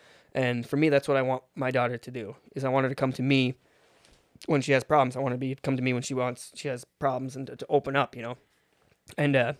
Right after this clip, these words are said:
I mean, that, that's a, it's a tough thing to do. And I think a lot of parents don't do that nowadays. They, they're just like, "Oh, God, these fucking kids.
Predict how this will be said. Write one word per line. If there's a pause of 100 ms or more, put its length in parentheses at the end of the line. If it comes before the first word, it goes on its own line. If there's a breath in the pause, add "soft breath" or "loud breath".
(160)
I
mean,
that,
that's
a, (560 soft breath)
it's
a
tough
thing
to
do. (120)
And
I
think
a
lot
of
parents
don't (420)
do
that
nowadays.
They,
they're
just
like,
"Oh, (180)
God,
these
fucking
kids.